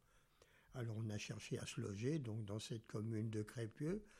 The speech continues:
On a trouvé des gens qui nous ont loué trois pièces au premier étage de leur maison.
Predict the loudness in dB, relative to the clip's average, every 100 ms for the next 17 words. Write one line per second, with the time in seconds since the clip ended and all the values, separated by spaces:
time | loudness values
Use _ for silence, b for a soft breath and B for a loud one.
0 | B B B 2 4 4 4 6 6 6
1 | 6 6 4 4 4 4 4 4 6 8
2 | 8 8 4 B B B B -6 2 2
3 | 4 6 6 6 2 2 0 2 4 2
4 | 0 0 0 2 0 0 -4 0 2 4
5 | 0 -2 -2 -4